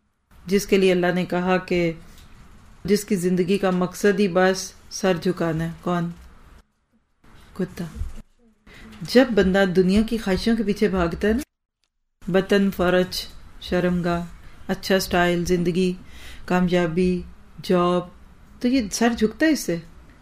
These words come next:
کتنا لوگ تڑپتے ہیں، میں کہتی ہوں کتنی قربانیاں دے کر کوئی ایک profession لیتا ہے بندہ، تو گھر میں کیا آتا ہوگا مہینے کا؟ بیس ہزار، پچیس ہزار، تیس ہزار،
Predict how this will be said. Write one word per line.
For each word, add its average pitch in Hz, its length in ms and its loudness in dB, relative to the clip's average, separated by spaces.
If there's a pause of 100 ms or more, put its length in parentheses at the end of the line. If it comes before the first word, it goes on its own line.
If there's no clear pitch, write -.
(420)
کتنا 285 300 2
لوگ 349 160 4 (100)
تڑپتے 220 460 4
ہیں، 214 80 4
میں 208 100 6
کہتی 226 240 2
ہوں 247 140 -6
کتنی 233 340 2
قربانیاں 196 540 4
دے 180 240 2
کر 226 280 0
کوئی 202 300 4
ایک 190 280 2
profession 185 440 -2
لیتا 175 260 -2
ہے 220 40 -2
بندہ، 190 220 -2 (580)
تو 208 100 4
گھر 196 240 4
میں 214 140 4
کیا 214 240 2
آتا 196 180 0
ہوگا 175 200 0
مہینے 170 440 -2
کا؟ 185 100 -6 (1200)
بیس 202 320 0
ہزار، 190 240 2 (100)
پچیس 214 420 -2
ہزار، 185 260 0 (120)
تیس 208 340 0
ہزار، 185 280 0